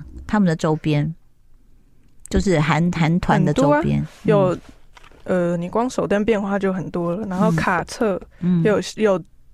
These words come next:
Speaker 2: 戒指、项链那些都有，
Speaker 1: 嗯。
Speaker 2: 然后手灯有手灯套，装饰手灯的东西也都是，然后什么马克杯、帽子、拖鞋，呃，手，手表、手环，呃，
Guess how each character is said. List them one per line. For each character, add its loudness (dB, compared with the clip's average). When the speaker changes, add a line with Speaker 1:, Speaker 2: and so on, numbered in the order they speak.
Speaker 2:
戒 0
指、 -10
项 -2
链 -2
那 -4
些 -2
都 -2
有， -6
Speaker 1:
嗯。 2
Speaker 2:
然 2
后 2
手 0
灯 2
有 2
手 -2
灯 0
套， 0
装 0
饰 2
手 0
灯 2
的 0
东 0
西 -4
也 2
都 0
是， -6
然 0
后 2
什 -4
么 2
马 0
克 -2
杯、 0
帽 0
子、 -2
拖 -2
鞋， -4
呃， -4
手， -6
手 -6
表、 0
手 -8
环， -6
呃， -6